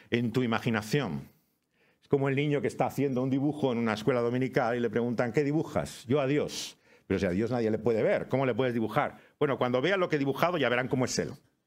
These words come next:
Llegamos a creernos realmente que ese producto de nuestra imaginación es realmente como Él es.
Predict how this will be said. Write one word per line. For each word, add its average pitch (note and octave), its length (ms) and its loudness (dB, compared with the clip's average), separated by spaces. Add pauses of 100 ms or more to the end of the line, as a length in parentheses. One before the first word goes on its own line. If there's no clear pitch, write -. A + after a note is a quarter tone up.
(600)
Llegamos E3 340 2
a G#3 100 2
creernos F#3 380 2
realmente D#3 680 0
que D#3 180 2
ese F3+ 180 0
producto E3 540 0
de C3 100 0
nuestra A#2+ 300 0
imaginación A#2 840 0 (200)
es G3+ 160 4
realmente C3+ 680 0
como C#3 380 0
Él C#3+ 180 0
es. - 500 -2